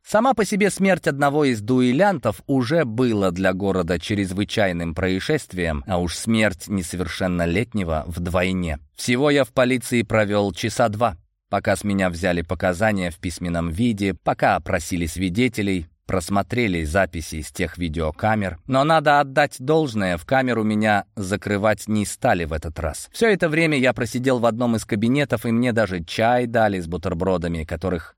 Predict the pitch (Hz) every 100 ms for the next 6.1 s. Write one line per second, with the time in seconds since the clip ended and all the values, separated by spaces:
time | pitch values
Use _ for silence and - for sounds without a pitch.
0 | _ - 123 117 98 113 104 104 107 110
1 | 110 - 95 85 82 87 85 82 95 107
2 | 107 95 92 92 90 92 90 92 80 76
3 | - - - - - 143 185 226 175 180
4 | 190 190 180 156 160 151 143 117 143 135
5 | 131 131 123 127 123 - 120 87 73 -
6 | -